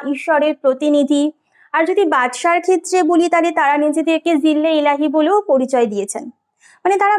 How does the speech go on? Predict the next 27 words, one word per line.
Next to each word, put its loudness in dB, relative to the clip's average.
বোঝাতে 0
চেয়েছেন 0
যে 0
ঈশ্বর 0
বলো, 2
আল্লাহ 2
বলো, 2
তারপরে 0
কিন্তু 2
আমিই 2
শ্রেষ্ঠ। -6
মানে, 2
সেই 0
রাজা 0
বা 2
মহারাজা 0
সম্রাট 0
যেই 2
থাকুক, -2
তার 0
কথাই 0
শেষ 0
কথা। -8
এগুলি 4
মূলত 0
জনগণের 2
ওপর 0